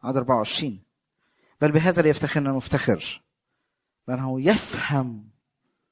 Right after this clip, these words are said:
ويعرفني، أني أنا رب الصانع." ثلاث حاجات: رحمة، قضاء،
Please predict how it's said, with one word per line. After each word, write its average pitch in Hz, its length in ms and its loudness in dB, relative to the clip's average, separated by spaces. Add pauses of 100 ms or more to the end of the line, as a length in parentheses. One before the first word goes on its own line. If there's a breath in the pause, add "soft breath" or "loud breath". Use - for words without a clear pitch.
(340)
ويعرفني، 117 640 -2 (1300)
أني 147 240 -6
أنا 175 100 0
رب 190 240 2
الصانع." 147 760 -2 (840)
ثلاث 139 260 2
حاجات: 104 400 -10 (1120)
رحمة، 170 480 0 (1160)
قضاء، - 720 0